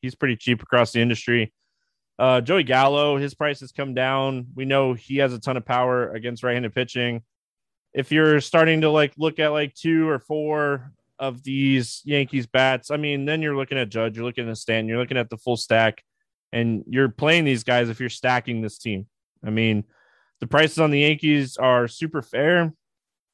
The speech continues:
I mean, Stanton and Judge are expensive, but Gallo's forty-four, LeMahieu's forty-two, Rizzo's forty-one. Um, so, I mean, really,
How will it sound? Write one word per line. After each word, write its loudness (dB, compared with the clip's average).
I -6
mean, 0
Stanton 0
and -2
Judge 0
are 0
expensive, -4
but -2
Gallo's -2
forty-four, -6
LeMahieu's 0
forty-two, -4
Rizzo's 0
forty-one. -4
Um, -4
so, 2
I -8
mean, -2
really, 4